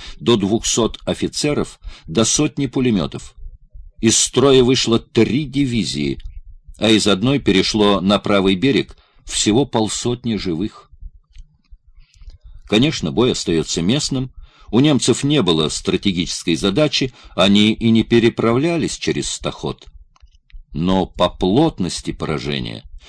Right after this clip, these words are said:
по ярости поражения, это грозный разгром. Первый бой революции.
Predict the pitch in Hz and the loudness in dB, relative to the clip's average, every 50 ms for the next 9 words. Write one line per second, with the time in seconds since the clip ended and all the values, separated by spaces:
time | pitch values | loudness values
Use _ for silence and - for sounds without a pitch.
0 | - - _ _ _ 87 87 85 78 127 92 113 143 151 147 135 110 - - - | -20 -20 _ _ _ 0 0 0 0 2 2 4 4 4 4 2 0 -2 -6 -8
1 | - 73 65 - - 87 78 78 73 - 71 67 62 58 58 57 53 - - - | -10 -10 -10 -8 -6 -6 -4 -4 -4 -4 -6 -6 -6 -6 -8 -12 -12 -16 -18 -20
2 | - - - _ _ - - - 80 87 - - 78 65 65 76 76 82 98 110 | -20 -20 -20 _ _ -20 -8 -4 -2 -2 -2 -2 -6 -6 -6 -6 -2 -2 -2 -2
3 | - - - 76 65 62 62 65 62 60 64 62 69 65 73 80 78 65 - - | -2 -4 -8 -8 -8 -8 -8 -8 -10 -10 -12 -12 -10 -8 -6 -6 -6 -8 -10 -16
4 | - - - - - - - _ _ - _ - - - - - _ _ _ _ | -20 -20 -20 -18 -18 -20 -20 _ _ -20 _ -20 -20 -20 -20 -20 _ _ _ _
5 | _ 113 135 135 117 110 95 87 85 78 69 64 82 101 101 98 90 78 - - | _ 2 4 4 4 4 2 2 0 0 -2 0 0 2 2 2 0 -2 -6 -12
6 | - - - 82 82 87 82 73 76 71 69 76 82 80 - - - - 60 57 | -18 -10 -6 -4 -2 -2 -2 -2 -2 -4 -2 -2 -2 -4 -4 -8 -10 -10 -10 -12
7 | 53 | -12